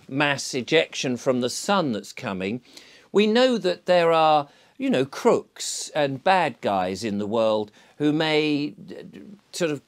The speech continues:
corrupt things and with fraud, uh, or knock out computers. You know, terrorist acts could happen in which take out whole computers and banking systems and things that we would, again,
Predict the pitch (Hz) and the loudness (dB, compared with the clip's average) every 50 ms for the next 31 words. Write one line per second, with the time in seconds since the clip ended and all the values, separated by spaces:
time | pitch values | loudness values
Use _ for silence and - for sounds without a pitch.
0 | _ - - - 185 170 165 208 208 - - _ - - - 135 113 101 90 90 | _ -6 -2 0 0 2 4 4 4 2 0 _ -18 -8 -4 -2 -2 -2 -4 -6
1 | 92 98 - - - 143 120 113 113 113 - - - _ - - - - 98 - | -8 -10 -10 -10 -6 -6 -4 -4 -4 -6 -8 -14 -20 _ -20 -20 -18 -12 -2 0
2 | 151 139 - - - - - 240 240 180 123 98 85 82 85 - - _ _ _ | 0 0 0 -2 -6 0 4 6 6 6 4 2 0 0 -2 -6 -10 _ _ _
3 | _ _ - 113 107 107 110 - - 120 123 123 127 135 160 180 156 - - 170 | _ _ -4 -2 0 0 0 0 -2 -2 0 0 0 0 0 0 0 -2 0 0
4 | 156 147 139 135 - - - - 156 135 - - 185 185 165 147 - 110 90 - | 2 2 2 0 -2 -6 -10 -10 -10 -10 -6 -4 -4 -4 -4 -4 -6 -8 -8 -8
5 | - 180 147 120 123 - - - 220 240 202 160 127 104 98 - - 117 101 90 | -6 -4 -4 -4 -6 -6 -8 -6 -4 -2 0 0 0 -2 -4 -4 -4 -6 -6 -6
6 | - - - - - - - 123 98 - 123 113 98 - - 113 104 110 113 117 | -8 -12 -16 -16 -12 -8 -8 -8 -6 -6 -6 -6 -6 -8 -10 -10 -8 -6 -4 -4
7 | 135 - - - - - - - _ _ _ - 165 151 139 131 - 139 131 123 | -4 -4 -6 -10 -20 -20 -20 -20 _ _ _ -4 -2 0 0 0 -2 0 0 0
8 | 120 - - 117 120 131 127 123 123 113 113 - - 113 - - - - 127 - | 0 -2 -4 -4 -2 0 0 0 0 -2 -6 -10 -14 -20 -20 -18 -18 -16 -16 -10
9 | - 147 127 120 - 147 139 123 110 - 113 104 104 101 113 107 104 101 - - | -8 -8 -8 -6 -4 -2 -2 -2 -4 -4 -6 -6 -6 -6 -6 -8 -8 -4 -2 0
10 | 123 120 120 113 101 - 113 104 101 101 - 123 107 - - - 113 98 98 98 | 0 0 -2 -4 -6 -8 -8 -8 -8 -8 -8 -8 -10 -10 -10 -10 -8 -8 -8 -8
11 | - 110 107 - - 135 123 117 113 107 127 - - 165 180 185 185 175 190 175 | -8 -10 -8 -6 -4 -4 -4 -4 -6 -6 -8 -8 -4 -2 0 0 0 0 -2 0
12 | - 208 196 170 143 127 | 0 2 2 2 0 -4